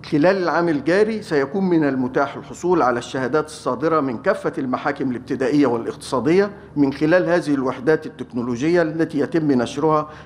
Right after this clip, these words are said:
في المحاكم، الوزارات، النقابات المهنية، الأندية الرياضية، أي أماكن للتجمعات ممكن نضع فيها مثل هذه الوحدة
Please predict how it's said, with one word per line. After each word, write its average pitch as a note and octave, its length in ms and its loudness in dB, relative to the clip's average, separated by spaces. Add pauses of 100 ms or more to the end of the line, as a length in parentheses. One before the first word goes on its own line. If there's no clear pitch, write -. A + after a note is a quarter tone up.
في - 100 -2
المحاكم، C#3+ 720 0 (240)
الوزارات، C3+ 800 2 (120)
النقابات C#3+ 680 -4
المهنية، C#3+ 680 2 (180)
الأندية C3+ 560 2
الرياضية، C#3+ 580 0 (280)
أي G#3 260 4
أماكن D#3+ 540 2
للتجمعات C3+ 1040 0 (240)
ممكن E3 460 0
نضع D3+ 320 0
فيها D3+ 460 -4 (160)
مثل D3 340 0
هذه C3 380 0
الوحدة B2+ 560 -2